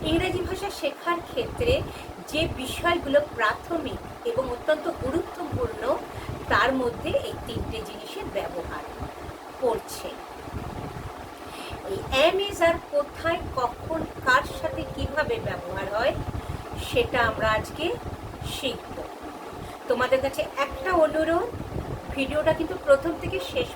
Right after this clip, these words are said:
পর্যন্ত দেখো, টেনে টেনে যদি দেখো, তাহলে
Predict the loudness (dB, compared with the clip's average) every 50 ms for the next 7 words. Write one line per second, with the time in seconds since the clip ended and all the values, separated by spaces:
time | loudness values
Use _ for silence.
0 | -2 0 0 0 0 -2 -4 -2 -2 -4 -4 -4 -2 -4 -4 -4 -4 -6 -6 -6
1 | -6 -8 -12 -12 -12 -12 -12 -12 -12 -12 -12 -12 -12 -6 0 2 2 4 4 4
2 | 2 2 2 -2 0 -2 -2 -2 -2 -2 -4 -4 -2 0 0 0 0 0 -4 -6
3 | -6 -2 0 0 0 0 -2 -6